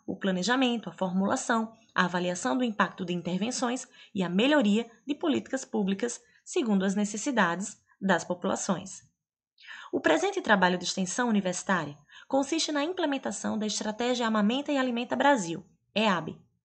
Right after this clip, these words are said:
na Rede de Atenção Primária à Saúde, A P S, do município de Limoeiro, em Pernambuco,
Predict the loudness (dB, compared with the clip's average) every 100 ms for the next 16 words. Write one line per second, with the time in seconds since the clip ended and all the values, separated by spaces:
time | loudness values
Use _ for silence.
0 | _ -14 -8 -2 2 2 2 0 -2 -2
1 | -4 0 0 0 0 -4 -6 -8 0 2
2 | 4 2 2 0 0 0 2 2 0 -2
3 | -2 -2 -4 -2 -2 -2 0 0 4 4
4 | 2 -2 -12 _ -8 -2 0 2 2 2
5 | -2